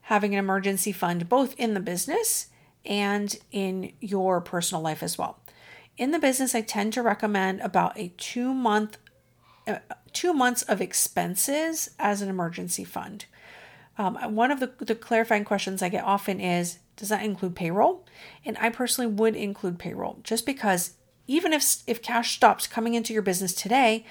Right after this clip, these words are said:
chances are you still have some payroll to pay out to your team members.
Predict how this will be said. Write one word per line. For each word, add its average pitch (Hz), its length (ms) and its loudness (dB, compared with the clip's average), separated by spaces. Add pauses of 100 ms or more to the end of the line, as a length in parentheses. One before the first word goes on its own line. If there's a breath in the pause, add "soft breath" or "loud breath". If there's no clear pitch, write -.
(240 loud breath)
chances 269 400 0
are 240 100 6
you 226 220 2
still 254 280 2
have 214 220 -2
some 202 300 2
payroll 180 400 -2
to 175 160 -8
pay 175 180 -6
out 175 260 -4
to 208 100 -8
your 175 120 -6
team 170 220 -10
members. - 460 -10